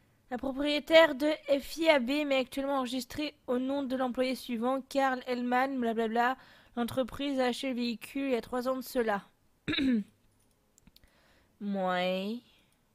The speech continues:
Passionnant. Tu sais où se trouve, blablabla, c'est évident, l'adresse,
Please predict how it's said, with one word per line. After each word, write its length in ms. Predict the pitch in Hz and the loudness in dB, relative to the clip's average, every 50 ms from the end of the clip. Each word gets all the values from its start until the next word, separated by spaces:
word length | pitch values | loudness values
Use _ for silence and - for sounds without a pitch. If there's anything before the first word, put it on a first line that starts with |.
| _ _ _ _ _ _ _ _ _ _ _ _ _ _ _ _ _ _ _ _ _ _ _ _ _ _ _ _ _ _ _ _ _ _ _ _ _ _ _ _ _ _ _ _ _ _ _ _ _ _ _ _ _ _ _ _ _ _ _ _ _ - - _ _ - | _ _ _ _ _ _ _ _ _ _ _ _ _ _ _ _ _ _ _ _ _ _ _ _ _ _ _ _ _ _ _ _ _ _ _ _ _ _ _ _ _ _ _ _ _ _ _ _ _ _ _ _ _ _ _ _ _ _ _ _ _ -20 -20 _ _ 2
Passionnant. 760 | - 330 294 - - - - - - - 220 226 240 262 247 - - - - - - - - - - - - - - _ - - _ _ _ _ _ _ _ _ _ _ _ - | 4 4 4 4 0 -6 -8 -8 -6 -4 -4 -4 -4 -6 -10 -12 -16 -20 -20 -20 -20 -20 -20 -20 -20 -20 -20 -20 -20 _ -20 -20 _ _ _ _ _ _ _ _ _ _ _ -12
Tu 40 | 240 | -6
sais 100 | - 311 | -2 -2
où 80 | 294 262 | -2 -2
se 100 | 240 285 | -2 -4
trouve, 320 | 262 - - 285 294 277 | -6 -6 -6 -8 -6 0
blablabla, 680 | 277 277 262 262 254 247 226 226 254 262 269 269 247 - | 4 4 4 6 4 2 2 2 2 4 4 4 2 0
c'est 240 | 247 - - 254 247 | -4 -8 -6 -4 -4
évident, 480 | 247 220 220 208 202 254 254 262 247 139 147 | -4 -4 -6 -2 0 0 2 0 0 -4 -6
l'adresse, 460 | 208 226 214 214 214 226 220 247 240 | -6 -6 -6 -4 -2 -2 -2 -2 -4